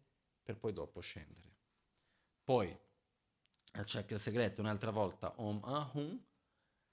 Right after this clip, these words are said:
e quando facciamo invece, al momento che sale, l'energia femminile nella forma della bodhicitta rossa sale all'interno del canale centrale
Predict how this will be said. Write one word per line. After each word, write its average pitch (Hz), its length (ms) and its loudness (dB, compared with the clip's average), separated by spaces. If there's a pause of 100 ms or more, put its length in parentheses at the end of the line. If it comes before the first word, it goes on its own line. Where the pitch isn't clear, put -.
(280)
e - 120 -10
quando 185 260 0
facciamo 139 480 2
invece, 110 680 0
al 110 100 -8
momento 113 380 -2
che 135 120 -6
sale, 107 760 0
l'energia 131 480 0
femminile 123 640 0
nella 92 220 -4
forma 110 240 -2
della 98 180 0
bodhicitta 98 500 -4
rossa 87 360 -4
sale 127 720 4
all'interno 90 440 -4
del 82 180 -10
canale 87 320 -10
centrale 101 640 -10